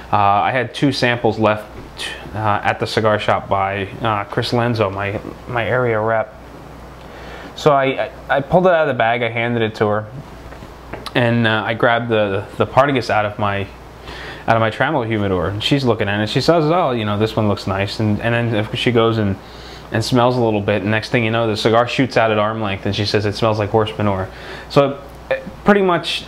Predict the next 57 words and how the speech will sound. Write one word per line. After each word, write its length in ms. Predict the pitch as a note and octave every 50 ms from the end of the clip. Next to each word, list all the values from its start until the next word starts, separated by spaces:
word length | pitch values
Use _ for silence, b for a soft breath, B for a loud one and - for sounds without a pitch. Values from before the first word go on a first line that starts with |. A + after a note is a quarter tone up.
| - -
at 160 | C#3 C#3 C#3
that 180 | D3+ C#3+ C3+ B2+
moment, 360 | C3+ C3 C3+ A#2+ A#2 A2 G#2+
I 80 | A2
knew 180 | A2+ A#2 A#2 A2+
that 260 | A2+ G#2+ G#2 - -
that's 280 | - A2 A2+ A2+ - -
the 100 | - A2+
one 160 | G#2+ G#2+ G#2+
I 80 | G#2 G2+
should 180 | G2+ - G2+ G2
probably 360 | - A2 G#2 G2+ G2 G2 G2
smoke, 440 | - - A2 G#2 F#2+ F#2 - - - G2+ G2 -
'cause 280 | - A2+ G2+ - -
I, 320 | - F#2+ F2 F#2 A2 A2+ A2 - -
you 80 | C3 B2
know, 140 | A2 G#2 G#2
took 180 | - B2+ A2+
it 80 | A#2+ A2
from 200 | - A#2 G#2+ G#2+
her, 60 | G#2+
I 60 | G#2 G2+
smelled 260 | - - G2+ G2+ G2+
it, 40 | G2+
and 100 | G2 F#2+
I 20 |
said, 160 | G2 - G3
"Wow, 160 | G#2 A2 A2+
this 140 | G#2 G2+ -
smells 440 | - - - - - - A2 G#2 G#2
pretty 260 | - - G#2 G#2 G2+
good." 240 | G#2 A2 G#2+ G2+ G#2 B B B B B B B B
She 140 | - - A2+
got 140 | A2 A2 -
that 160 | A2 G2 G2+
disgusted 560 | - - - - - A#2 G#2+ G#2+ - A#2 G#2+
look 180 | A2 A2 A2 -
on 80 | A2 G#2
her 80 | G2
face. 400 | F#2+ - G#2 F#2 F#2 F#2 - - - - B B B B B B B B B B B B B -
And 260 | C3+ C#3 C#3+ D#3 D#3
then, 320 | D3+ C#3+ C#3+ D3 D3 C#3+
uh, 220 | C#3 C3 C3 C3 B2+
I 80 | B2
handed 260 | B2+ D3+ D#3 D3+ D3+ D3
her 120 | C#3+ C3+
the, 320 | B2+ B2+ A#2+ A#2 A2 G#2
the 60 | A2 -
Partagas, 440 | - C3+ D3 D3+ B2+ G#2 G#2+ G#2 -
and 60 | A2
I 20 |
believe 220 | G#2+ A2 C#3+ D3+ D3
this 160 | C#3+ C#3 B2+
is 160 | B2+ A#2 A2+
the 220 | A#2 A2 G#2 G#2 G2+ B B B B B -
Benji 280 | B2 B2 B2+ B2+ B2+ A#2
Menendez, 680 | A2 G#2+ A2 A2+ A2+ A2 G#2+ F#2+ F#2 F#2 G#2 - -